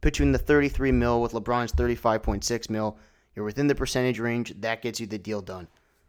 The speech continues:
So if LeBron wants to get to the Spurs and they feel that they've smoothed things over with Kawhi,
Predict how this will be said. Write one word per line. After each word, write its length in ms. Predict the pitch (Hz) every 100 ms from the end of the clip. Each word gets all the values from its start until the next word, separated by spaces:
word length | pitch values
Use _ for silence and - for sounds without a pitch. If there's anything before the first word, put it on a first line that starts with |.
| _ _ _
So 100 | 104
if 80 | 101
LeBron 380 | 104 127 160 165
wants 160 | 165
to 60 | 143
get 160 | 151
to 80 | -
the 60 | 135
Spurs 380 | - 147 147 127
and 120 | 117
they 80 | 127
feel 340 | - 131 127
that 180 | 117 104
they've 180 | 117 -
smoothed 260 | 127 120
things 200 | 127 120
over 180 | 123 110
with 160 | 101 -
Kawhi, 500 | 107 110 135 139